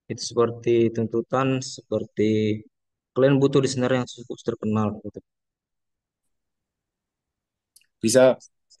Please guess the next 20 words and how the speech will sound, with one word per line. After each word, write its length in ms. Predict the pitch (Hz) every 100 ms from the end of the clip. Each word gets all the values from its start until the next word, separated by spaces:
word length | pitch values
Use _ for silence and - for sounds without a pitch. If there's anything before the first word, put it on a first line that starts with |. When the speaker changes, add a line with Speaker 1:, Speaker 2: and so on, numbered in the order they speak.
| -
Speaker 2:
eh, 120 | 123 123
Gume 260 | 110 120 135 135
atau 140 | 123 120
Ginting 240 | 120 117 139
bisa 140 | 127 123 127
menyebut 320 | 131 127 120 - _
desain 340 | 104 98 113 117 113
di-, 180 | 107 104 -
desainer-desainer 920 | 98 110 110 107 104 104 104 107 110 104
di 60 | 104 -
buku 200 | 101 104
itu 100 | 104 117
nggak 160 | 101 -
yang 120 | 85 87 - _ _ _ _ _ _ _ -
jadikan 340 | 80 85 90 85
sampel? 300 | 85 80 78 - _ _ _ _ _ _ _ _ _ _ _ _ _ _ _ _ _ _ _ _ _ _ _ _ _ _ _ _ _ _ _ _ _ _ _ _ _ _
Karena 180 | 90 98 101
tadi 180 | 98 110 110 107 110 _ - 98
yang 220 | 98 95 95 95 95 92
film 240 | - 92